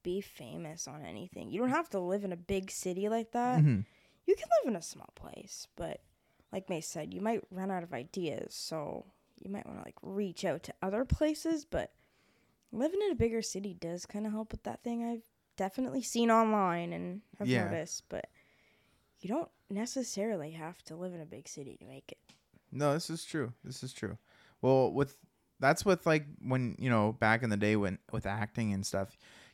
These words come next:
Speaker 2: you had to go to get, you know, the gigs to be,
Speaker 1: Yeah.
Speaker 2: to get known. Nowadays,
Speaker 1: You can do it online.
Speaker 2: everything is s-, like, internet, you know what I mean? Like, you can start your own YouTube channel. Like, if you wanna do acting, you do skits.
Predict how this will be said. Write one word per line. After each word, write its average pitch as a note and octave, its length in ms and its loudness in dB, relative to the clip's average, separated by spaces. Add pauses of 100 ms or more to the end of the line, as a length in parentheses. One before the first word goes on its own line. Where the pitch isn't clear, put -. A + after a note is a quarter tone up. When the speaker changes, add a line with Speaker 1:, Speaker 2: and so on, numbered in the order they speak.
Speaker 2:
you A#2+ 80 2
had B2+ 160 4
to B2+ 60 2
go A2 580 6 (760)
to B2 160 6
get, A2 380 2
you A#2 120 4
know, G2 120 4
the G2 140 0
gigs G#2 720 0
to G#2+ 100 -4
be, G#2 400 0 (100)
Speaker 1:
Yeah. F3+ 180 -8
Speaker 2:
to - 140 -4
get G2+ 160 0
known. G#2+ 300 4 (360)
Nowadays, A#2 840 4
Speaker 1:
You B3 60 -6
can B3+ 120 -4
do F#3+ 60 -4
it G#3 40 -6
online. C4+ 320 -8 (400)
Speaker 2:
everything F#3 520 4
is E3+ 460 -2 (120)
s-, - 340 -6
like, B2 200 0 (200)
internet, C3+ 500 2
you G#2+ 80 0
know G#2+ 100 4
what G#2+ 80 6
I A2 40 4
mean? A#2+ 220 2
Like, G#2 240 4 (580)
you B2+ 140 4
can D3+ 160 0
start C#3+ 420 6
your B2 160 4
own A#2+ 240 6
YouTube B2+ 320 4
channel. A#2 320 2
Like, G2+ 220 2
if G2+ 120 -8
you F#2+ 80 -2
wanna G2+ 160 0
do A2 120 4
acting, C3 420 0
you G#2+ 60 -2
do A2+ 120 0
skits. - 520 -2